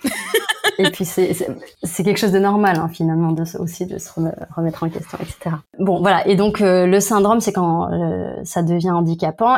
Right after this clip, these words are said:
Et donc, euh, potentiellement, ça peut, euh, entraîner, euh, pousser la personne à rater des opportunités parce qu'on se sent pas qualifié, à pas demander de promotion. Alors aussi, il disait à, à,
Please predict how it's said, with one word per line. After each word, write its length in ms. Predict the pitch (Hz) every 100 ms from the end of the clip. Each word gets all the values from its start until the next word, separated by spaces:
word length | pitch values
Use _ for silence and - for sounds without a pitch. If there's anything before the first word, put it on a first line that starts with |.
| -
Et 140 | 196
donc, 220 | 196 208
euh, 160 | 208 190
potentiellement, 760 | 185 196 180 185 185 190 226
ça 180 | - 190
peut, 240 | 175 196 202
euh, 40 |
entraîner, 840 | 175 165 170 170 - 175 185 214 190
euh, 200 | 170 160
pousser 260 | - -
la 100 | 202
personne 380 | 180 180 175 202
à 60 | 175
rater 380 | 175 180 180
des 160 | 190 180
opportunités 760 | 175 180 175 - 175 175 208
parce 200 | 208 165 -
qu'on 180 | 180
se 120 | 175 165
sent 120 | 170
pas 100 | 175
qualifié, 720 | 170 170 170 - 208 226 240 240 - - -
à 120 | 175
pas 100 | 170 165
demander 320 | 165 165 165
de 60 |
promotion. 960 | - - 175 180 - 320 220 220 226 233 - - -
Alors 180 | 180 170
aussi, 540 | 202 208 - 247 240
il 60 | 196
disait 380 | 160 175 185 190
à, 440 | 175 160 160 170 -
à, 520 | 175 160 160 180